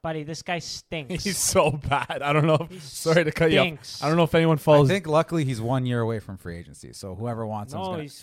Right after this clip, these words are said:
Speaker 1: free
Speaker 2: He's a
Speaker 1: agent,
Speaker 2: free
Speaker 1: right?
Speaker 2: agent.
Speaker 3: No, I, I don't think so. I think
Speaker 1: No, he's a free
Speaker 3: twenty twenty-two.
Speaker 1: agent. Look it up. He's a free
Speaker 3: Okay.
Speaker 1: agent. What year is this?
Speaker 3: I,
Speaker 2: Is
Speaker 3: I
Speaker 2: he?
Speaker 3: don't
Speaker 2: I'm pre-, I
Speaker 3: know.
Speaker 2: believe he's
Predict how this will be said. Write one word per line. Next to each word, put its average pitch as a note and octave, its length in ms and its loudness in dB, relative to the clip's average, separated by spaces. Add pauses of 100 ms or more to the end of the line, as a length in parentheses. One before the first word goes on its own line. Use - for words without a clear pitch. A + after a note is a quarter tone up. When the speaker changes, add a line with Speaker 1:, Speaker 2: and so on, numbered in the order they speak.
Speaker 1:
free D#3+ 260 -10
Speaker 2:
He's C#3 140 0
a D3+ 40 4
Speaker 1:
agent, C#3+ 120 -4
Speaker 2:
free B2+ 120 2
Speaker 1:
right? C#3 80 4
Speaker 2:
agent. A#2+ 200 -2
Speaker 3:
No, D3+ 120 -2
I, C3+ 280 -4 (100)
I A#2+ 120 -10
don't C#3+ 160 -8
think E3+ 160 -16
so. - 140 -12
I G#2+ 100 -8
think A#2+ 120 -12
Speaker 1:
No, B2+ 40 -18
he's - 20 -18
a - 20 -16
free - 0 -
Speaker 3:
twenty C3 180 -6 (260)
twenty-two. C#3 180 -10
Speaker 1:
agent. G#2+ 180 -8 (100)
Look D#3 160 -18
it D#3+ 40 -6
up. C3+ 220 -10 (180)
He's C#3+ 120 -20
a - 20 -20
free D#3 200 -14
Speaker 3:
Okay. D3+ 80 -10
Speaker 1:
agent. G3 260 -10
What D#3 60 -20
year D#3 120 -20
is C3+ 80 -20
this? C3+ 260 -20
Speaker 3:
I, A#2 100 -20 (140)
Speaker 2:
Is C3 120 -10
Speaker 3:
I - 20 -8
Speaker 2:
he? D3 100 -6
Speaker 3:
don't A#2+ 120 -12
Speaker 2:
I'm B2+ 100 -12
pre-, D3 180 -12
I C#3+ 40 -14
Speaker 3:
know. G#2 100 -12
Speaker 2:
believe C#3+ 200 -18
he's F#2 140 -20